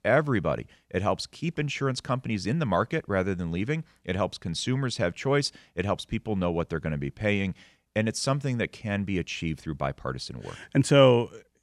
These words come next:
Speaker 2: i-, would it be fair to say uh, the smart thing for them is either to do nothing and say they're gonna do nothing, stop threatening to do things, which would be one form of stability. We'd have the system we have, or to actually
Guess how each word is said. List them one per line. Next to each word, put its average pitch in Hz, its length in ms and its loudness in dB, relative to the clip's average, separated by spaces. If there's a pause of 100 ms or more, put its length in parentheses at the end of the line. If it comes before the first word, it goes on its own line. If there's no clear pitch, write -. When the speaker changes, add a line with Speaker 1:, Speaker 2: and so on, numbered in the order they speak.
(100)
Speaker 2:
i-, 180 160 -12
would 170 180 4
it 139 80 4
be 123 120 2
fair 131 400 6
to 110 80 0
say 110 640 0 (480)
uh, 95 280 -10 (160)
the 107 120 -6
smart 135 460 4
thing 120 260 2
for 120 160 -2
them 110 260 -2
is 101 120 -4
either 117 400 -2 (240)
to - 80 -10
do 107 200 -4
nothing 92 720 -4 (140)
and 95 220 -8
say 143 260 4
they're 143 140 6
gonna 110 160 0
do 95 100 -2
nothing, 92 360 -6
stop - 340 -6
threatening 123 600 -2 (400)
to - 80 -4
do 104 180 0
things, 98 520 -2 (100)
which 110 240 -6
would 101 140 -2
be 110 240 -2 (100)
one 185 280 2
form 104 240 -4
of 90 140 -6
stability. 92 500 -8
We'd 104 240 -6
have 101 300 -4
the 98 60 -6
system 98 340 -8
we 90 120 -8
have, 90 400 -8 (380)
or 135 540 6 (200)
to - 140 -6
actually 113 720 -2